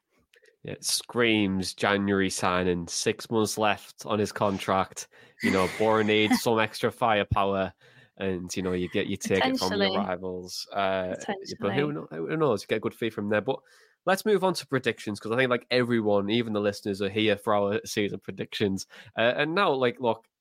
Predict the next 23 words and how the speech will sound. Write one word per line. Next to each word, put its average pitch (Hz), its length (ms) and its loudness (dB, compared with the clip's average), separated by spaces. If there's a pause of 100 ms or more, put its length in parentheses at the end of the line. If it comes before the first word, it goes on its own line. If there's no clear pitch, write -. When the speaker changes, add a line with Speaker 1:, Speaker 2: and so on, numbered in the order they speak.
(240)
Speaker 1:
last 127 400 -2
year 117 180 4
we 117 100 2
probably 113 200 0
had - 80 -6
to, - 120 -18
we 120 100 0
had 127 120 -2
to 151 80 2
revisit 113 400 2
it 117 80 2
in 117 100 2
September 113 480 -2
because 117 360 0
so 131 280 2
much - 280 -6
changed, 110 500 0 (380)
uh, 110 220 4
at 143 160 0
that 185 160 2
Speaker 2:
Yeah. 180 120 0
Speaker 1:
point. 110 240 0
But 117 200 -2